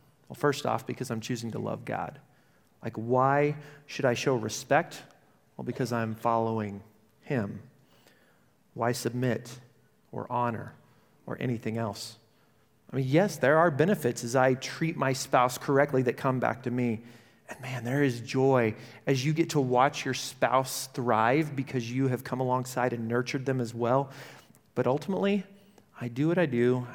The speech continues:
out of reverence for Christ. And I'm reminded of a powerful scene in the movie called Fireproof. It's come out quite a few years ago. But in this movie, there is a marriage that has been falling apart for some time, even though the two people in it have not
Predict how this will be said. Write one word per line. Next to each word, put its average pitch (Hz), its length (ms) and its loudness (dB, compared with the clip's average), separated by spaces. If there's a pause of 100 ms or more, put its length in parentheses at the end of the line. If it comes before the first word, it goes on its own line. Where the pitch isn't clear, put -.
out 117 80 -8
of 113 160 -6
reverence 110 640 -2 (220)
for 117 120 -6
Christ. - 680 -10 (1300)
And 175 80 2
I'm 180 100 4
reminded 143 460 2 (140)
of 131 80 -4
a 117 80 2
powerful 147 720 0
scene 135 500 -4
in 135 220 -4
the 123 60 -2
movie 127 320 0
called 113 300 -2
Fireproof. 151 840 0 (140)
It's - 120 -16
come 135 180 -2
out 123 180 0
quite 131 180 4
a 127 40 4
few 139 160 -2
years 131 240 2
ago. 160 260 4 (400)
But - 160 0
in 190 180 6
this 208 220 6
movie, 160 260 6
there 160 200 6
is 160 100 0
a 143 60 6
marriage 131 640 4 (260)
that 135 100 2
has 127 120 2
been 131 220 0
falling 151 480 2
apart 120 440 0
for 120 120 -2
some 117 280 -4
time, 110 400 -8 (520)
even 147 240 0
though 143 120 2
the 127 100 0
two 135 220 -2
people 135 380 -2
in 123 140 -2
it 151 140 -2
have 120 180 -6
not 131 240 2